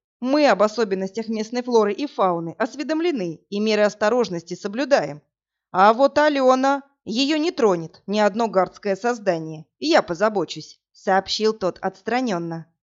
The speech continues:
Я забегала глазами по столу, выискивая незнамо что. На Марисином лице ни мускул не дрогнул. Словно не палила собственноручно, что природа Гарда считает меня истинной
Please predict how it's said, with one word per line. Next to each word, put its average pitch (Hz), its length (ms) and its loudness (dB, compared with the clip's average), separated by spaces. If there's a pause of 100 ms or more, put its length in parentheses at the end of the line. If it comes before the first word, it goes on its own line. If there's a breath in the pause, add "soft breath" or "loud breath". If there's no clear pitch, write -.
Я 214 200 2
забегала 208 560 0
глазами 208 480 -2
по 220 120 -10
столу, 220 600 -4
выискивая 190 720 -4
незнамо 202 460 -4
что. 175 480 -6
На 190 120 -4
Марисином 180 560 -4
лице 185 560 -4
ни 302 220 0
мускул 190 460 -4
не 196 100 -4
дрогнул. 170 520 -4 (380 soft breath)
Словно 330 400 0
не 339 160 0
палила 262 460 0
собственноручно, 202 1000 -4
что 196 160 -6
природа 202 480 0
Гарда 214 420 0
считает 214 520 -4
меня 185 240 -4
истинной 220 560 -8